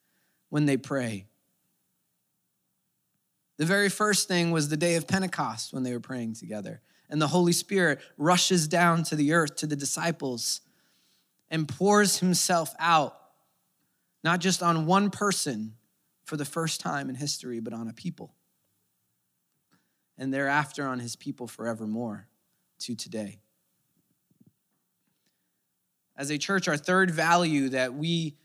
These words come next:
want to be marked by, the third thing that we want to be conformed through is prayer.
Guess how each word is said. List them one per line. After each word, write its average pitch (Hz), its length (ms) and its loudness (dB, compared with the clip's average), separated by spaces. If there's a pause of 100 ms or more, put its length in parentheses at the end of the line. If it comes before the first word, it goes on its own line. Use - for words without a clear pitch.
(140)
want 175 260 2
to 175 120 -4
be 151 480 0 (1200)
marked 175 600 2
by, 123 320 2
the 127 120 -6
third 175 380 0
thing 170 200 0
that 151 140 -2
we 165 120 0
want 170 280 0
to 165 100 -6
be 165 160 -2
conformed 180 920 -2
through 143 540 -2 (1120)
is 151 180 -6
prayer. 123 460 -10